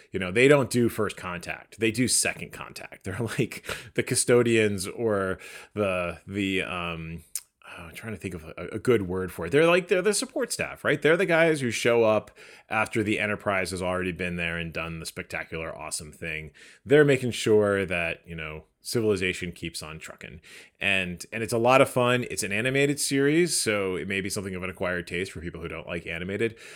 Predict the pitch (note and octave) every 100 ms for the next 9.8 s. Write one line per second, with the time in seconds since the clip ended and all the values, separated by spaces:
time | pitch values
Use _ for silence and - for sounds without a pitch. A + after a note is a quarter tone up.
0 | - - G2 F#2 - _ G2 G2+ G#2+ F#2+
1 | F2 F#2+ F2 F2 E2+ - E2 D#2+ D#2+ -
2 | F#2 F2+ - - - - - - D2 -
3 | - - C2 - E2 - - - - -
4 | F#2+ - C3+ A3 B3 - F3+ D#3+ D#3 -
5 | C3 E3+ F#3 B2 G#2+ A#2 C3 F2 F2+ -
6 | E2 F#2+ C3 D#3+ B2+ E2+ D#2+ E2+ F2 F2
7 | E2 E2 F2 G2 C#3 A#2 F2 G2 G2 G2
8 | G2 - F#2+ F#2+ G2+ G2+ - F#2 F#2 F#2
9 | F#2+ F2 F2+ - - F2+ G2